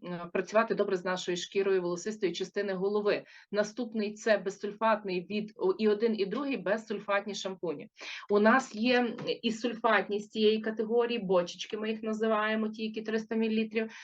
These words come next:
Ви можете комбінувати, тому що трихологи рекомендують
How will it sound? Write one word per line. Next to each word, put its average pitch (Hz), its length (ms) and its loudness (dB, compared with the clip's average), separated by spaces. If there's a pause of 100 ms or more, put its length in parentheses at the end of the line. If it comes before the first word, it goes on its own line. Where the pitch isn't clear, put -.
(340)
Ви 220 160 8
можете 226 420 4
комбінувати, 214 720 0
тому 220 180 -4
що 214 140 -8
трихологи 214 500 -2
рекомендують 214 960 -2